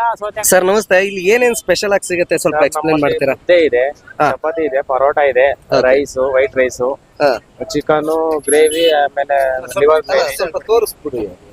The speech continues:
Speaker 3: ಓಕೆ, ಚಿಕನ್ ಗ್ರೇವಿ ಫುಲ್
Speaker 2: ಸರ್, ಹೇಳಿ,
Speaker 3: ಗಟ್ಟಿ.
Speaker 2: ಅದೇನದು?
Speaker 3: ಇದು ಚಿಕನ್, ಇದು
Speaker 2: ಚಿಕನ್. ಓಕೆ.
Speaker 3: ಗೋಸ್ತರ ಮಾಡ್ತೀವಿ ನಾವು ಇದನ್ನ.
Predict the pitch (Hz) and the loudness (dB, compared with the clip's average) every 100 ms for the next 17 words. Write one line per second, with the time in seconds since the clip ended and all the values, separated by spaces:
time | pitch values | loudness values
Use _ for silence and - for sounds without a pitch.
0 | - 117 117 104 - 147 165 160 151 156 | -10 -6 -6 -6 -6 -2 0 2 2 2
1 | 151 165 - - - - - _ _ _ | 2 -2 -4 -16 -20 -20 -20 _ _ _
2 | _ - - - - - _ _ - - | _ -20 -20 -20 -20 -20 _ _ -20 -18
3 | - 151 147 180 190 - - 170 208 208 | -6 -2 0 2 2 -2 -2 -2 0 0
4 | 254 - _ 156 147 - 151 143 131 117 | -4 -8 _ -10 -8 -8 -2 -2 0 -2
5 | 131 _ - - 147 113 - - 143 - | -4 _ -4 -2 -2 -2 -12 -4 -4 -2
6 | 113 - 135 - 143 143 127 123 117 113 | -4 -4 -2 0 0 0 -4 -4 -4 -4
7 | 107 | -4